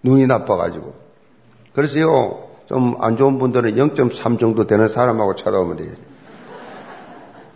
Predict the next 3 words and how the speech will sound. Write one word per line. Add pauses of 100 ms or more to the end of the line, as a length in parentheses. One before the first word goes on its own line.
(1040)
제가
왜
말씀드리느냐.